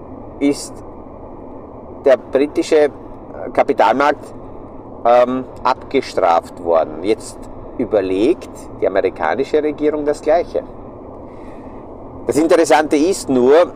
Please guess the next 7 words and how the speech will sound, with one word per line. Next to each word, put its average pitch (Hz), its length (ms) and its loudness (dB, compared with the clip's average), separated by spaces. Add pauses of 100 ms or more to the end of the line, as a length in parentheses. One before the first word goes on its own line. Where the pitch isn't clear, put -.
(1120)
dass 143 280 2
der 135 340 6 (260)
Dollar 127 600 6
eine 131 260 4
globale 117 500 4
Leitwährung 101 680 4
ist, 135 300 -2